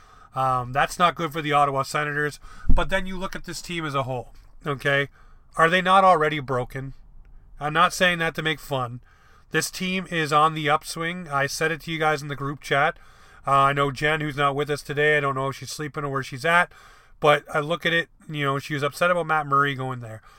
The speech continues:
This team is on the upswing. Is it going to be this year? No.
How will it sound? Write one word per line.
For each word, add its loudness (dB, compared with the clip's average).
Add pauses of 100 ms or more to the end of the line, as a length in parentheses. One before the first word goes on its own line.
(140)
This -4
team -2
is -2
on 6
the -2
upswing. -6 (420)
Is 2
it -4
going 0
to -8
be -6
this -6
year? -12 (200)
No. -8